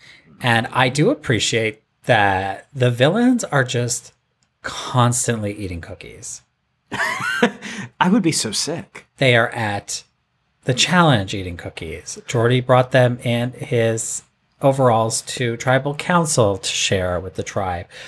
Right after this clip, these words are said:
Speaker 1: Like, I, yeah, my stomach was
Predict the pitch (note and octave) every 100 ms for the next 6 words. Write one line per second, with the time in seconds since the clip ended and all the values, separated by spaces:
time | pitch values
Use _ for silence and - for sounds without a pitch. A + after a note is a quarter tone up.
0 | - _ - A#2+ A2 - A#2 C3 C3+ -
1 | - C3 A2 - A#2+ D#3+ E3+ - F3+ G3
2 | F#3+ - _ _ _ C#3 B2 -